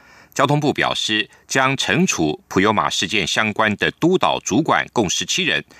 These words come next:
以及三位前任台铁局长陆杰生、范植谷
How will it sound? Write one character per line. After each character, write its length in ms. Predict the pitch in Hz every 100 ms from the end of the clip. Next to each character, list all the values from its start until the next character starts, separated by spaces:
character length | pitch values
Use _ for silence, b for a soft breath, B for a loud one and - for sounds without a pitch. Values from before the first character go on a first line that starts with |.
| B B
以 120 | 92
及 260 | 82 95 -
三 280 | - 165 160
位 200 | 160 104
前 280 | - - 87
任 220 | 151 104 -
台 180 | 104
铁 140 | 110 82
局 160 | -
长 280 | 104 87 71 _
陆 120 | 131
杰 180 | 95 85
生、 260 | 98 156 160 B -
范 240 | - 147
植 120 | - 143
谷 260 | 82 -